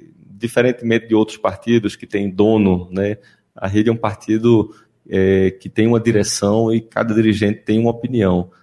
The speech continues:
Tanto que eu, na, na discussão interna do partido sobre apoio a candidaturas, entre a candidata Marília e a candidata Raquel à época, eu perdi, né? O meu grupo ficou, a, o apoio à candidatura de Raquel ficou menor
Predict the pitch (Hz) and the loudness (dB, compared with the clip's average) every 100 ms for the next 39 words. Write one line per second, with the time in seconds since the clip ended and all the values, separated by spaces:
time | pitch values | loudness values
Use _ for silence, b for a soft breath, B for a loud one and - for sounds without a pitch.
0 | b - 127 - - 139 135 - - 120 | b -2 -2 -2 -2 0 0 -2 0 4
1 | 131 117 95 98 101 104 - 98 104 110 | 4 4 2 -2 -2 -4 -4 -2 -2 -2
2 | - 123 - 120 117 107 110 107 92 98 | -6 -6 -4 -4 -2 0 0 -2 -4 -6
3 | - 92 - 101 95 - 101 98 - 98 | -8 -10 -6 -2 -2 0 0 0 -2 -6
4 | 95 98 - 127 110 85 - b b b | -4 -4 2 4 4 2 -4 b b b
5 | _ 104 92 101 95 95 - 98 95 98 | _ -8 -4 0 2 2 0 -4 -2 -2
6 | 98 95 95 95 95 - 95 92 90 90 | -2 0 2 2 0 -2 -4 -4 -4 -10
7 | - 92 90 95 131 - - 90 b b | -4 0 2 2 0 -6 -8 -8 b b
8 | b _ 104 113 135 - 175 120 117 98 | b _ 0 2 0 0 -2 2 2 2
9 | 90 104 104 120 117 123 135 - 143 - | 0 0 0 0 2 0 -2 -6 -6 0
10 | 123 139 151 B B B _ 95 87 - | 2 2 0 B B B _ -8 -8 -2
11 | 110 110 - 139 151 147 139 120 120 110 | -2 -2 0 2 2 2 0 -2 0 -2
12 | 101 101 - - 110 135 147 - 120 131 | 0 -2 -6 -4 -2 -2 -4 -4 -2 0
13 | 123 104 113 151 156 | 0 2 2 0 -4